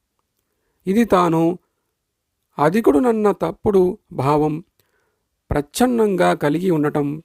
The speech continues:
తప్ప వేరొకటి కాదు. ఈ దుర్గుణాన్ని పెంచి పోషిస్తే, మీకున్న అహంకారపు గొలుసుకు మరొక కొక్కిని కలిపిన వారవుతారు.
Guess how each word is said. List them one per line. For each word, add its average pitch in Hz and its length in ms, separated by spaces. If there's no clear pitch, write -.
తప్ప 214 440
వేరొకటి 147 440
కాదు. 135 340
ఈ 220 180
దుర్గుణాన్ని 220 640
పెంచి 180 360
పోషిస్తే, 156 840
మీకున్న 202 720
అహంకారపు 208 880
గొలుసుకు 156 600
మరొక 214 540
కొక్కిని 196 600
కలిపిన 160 380
వారవుతారు. 131 880